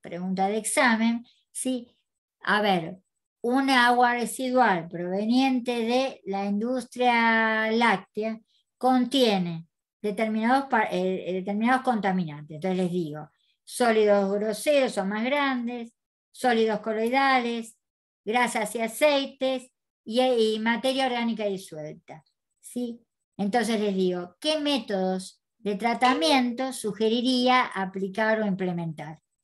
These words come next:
Y me tienen que decir qué método utilizaría, ¿sí? No sé, para grasas y aceites la flotación,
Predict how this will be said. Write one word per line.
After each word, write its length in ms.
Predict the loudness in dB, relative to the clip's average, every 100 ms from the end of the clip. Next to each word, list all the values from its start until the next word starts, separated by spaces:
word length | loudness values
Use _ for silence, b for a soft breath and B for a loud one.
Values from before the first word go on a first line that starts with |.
| _ _ -4
Y 100 | 0
me 140 | 0
tienen 280 | 2 0 2
que 100 | 2
decir 540 | 2 -2 -4 -4 -6 -16 _ _ _
qué 160 | -2 0
método 460 | 2 2 2 0 0
utilizaría, 720 | -4 -4 -6 -10 -10 -12 -14 _ _ _ _
¿sí? 380 | -6 -6 -8 _ _ _
No 140 | -8 -6
sé, 140 | -6
para 240 | -6 -6 -2
grasas 420 | 0 0 0 0
y 40 |
aceites 440 | -2 0 0 0 -2
la 140 | -2
flotación, 1040 | -2 -4 -2 -4 2 4 6 4 0 -6